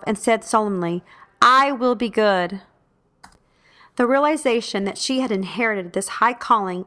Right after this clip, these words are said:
affected her so that she took this great responsibility serious and didn't waste it away with foolishness. So Saul, like Queen Victoria,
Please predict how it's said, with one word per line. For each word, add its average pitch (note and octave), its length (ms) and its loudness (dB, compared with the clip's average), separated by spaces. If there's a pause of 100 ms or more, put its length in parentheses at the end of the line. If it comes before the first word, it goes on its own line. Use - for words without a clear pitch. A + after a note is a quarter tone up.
affected A3 460 -2
her B3+ 140 -2
so F#3 600 -2
that F#3 160 -4
she - 160 -2
took - 340 -6
this G#3 160 -4
great G#3+ 300 -2
responsibility G#3+ 800 0
serious E3+ 600 -4 (100)
and G3+ 120 2
didn't G#3+ 220 -2
waste G3+ 340 -2
it G3 60 -4
away F3+ 480 -2
with F#3 140 -4
foolishness. - 760 -6 (1400)
So C#4+ 300 0
Saul, G3 640 0 (180)
like A3 300 2
Queen C4 200 -2
Victoria, F#3 640 -2